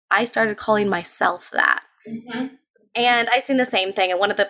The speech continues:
Speaker 1: publicity coaches I worked with had called themselves a name that was like the publicity guy. You can give yourself that
Speaker 2: Yeah.
Speaker 1: nickname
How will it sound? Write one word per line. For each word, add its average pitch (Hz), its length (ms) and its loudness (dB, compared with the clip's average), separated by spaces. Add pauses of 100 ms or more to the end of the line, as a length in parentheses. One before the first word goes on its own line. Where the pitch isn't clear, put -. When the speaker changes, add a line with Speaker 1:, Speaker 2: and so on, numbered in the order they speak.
Speaker 1:
publicity 233 420 4
coaches 196 320 2
I 185 120 2
worked 175 280 2
with 175 280 0
had - 280 -2
called 202 220 2
themselves 202 480 2
a 196 60 -2
name 196 320 2
that - 80 -4
was 185 80 -4
like 196 100 0
the 214 80 0
publicity 240 540 0
guy. - 380 0 (1300)
You 247 180 0
can 277 200 2
give 262 240 -2
yourself 202 800 0
that 180 320 2
Speaker 2:
Yeah. 190 140 -2 (120)
Speaker 1:
nickname 311 600 0